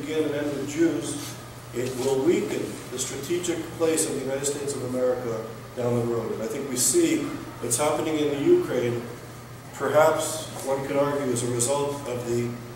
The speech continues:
acquiescence to issues of human rights internationally by the United States and other Western nations. And this weakens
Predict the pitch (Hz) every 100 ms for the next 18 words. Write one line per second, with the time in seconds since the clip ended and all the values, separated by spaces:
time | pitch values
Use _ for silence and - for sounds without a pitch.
0 | - - - 147 160 156 147 156 165 -
1 | 117 - 139 139 143 135 139 139 139 139
2 | 135 135 135 135 135 139 139 123 117 117
3 | 120 135 139 - 131 131 127 123 120 123
4 | 120 - 120 120 139 143 190 - - -
5 | - - - 120 135 147 - 135 202 180
6 | 143 - - -